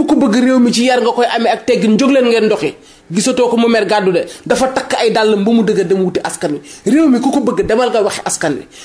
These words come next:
jox leen làmp, jox leen ndox, jox leen di jumtukaay, dugal leen ci, ci sécurité, am jox leen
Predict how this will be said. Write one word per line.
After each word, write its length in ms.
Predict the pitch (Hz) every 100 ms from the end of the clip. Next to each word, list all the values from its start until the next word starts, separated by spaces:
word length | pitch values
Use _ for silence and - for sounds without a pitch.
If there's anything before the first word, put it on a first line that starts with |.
| -
jox 200 | 165 269
leen 240 | 262 240 214
làmp, 240 | 202 220 - - _ - - -
jox 180 | 170 254
leen 280 | 254 214 196
ndox, 180 | 202 165 147 - - - - - 170
jox 220 | 202 254
leen 300 | 254 214 180
di 160 | 185 165
jumtukaay, 600 | 254 240 233 208 196 247 - - - -
dugal 340 | 160 262 285 254
leen 240 | 233 220 226
ci, 140 | 220
ci 80 | 233
sécurité, 760 | - 262 254 226 220 254 311 - - - - - _
am 260 | 262 269 214
jox 160 | 294 285
leen 180 | 294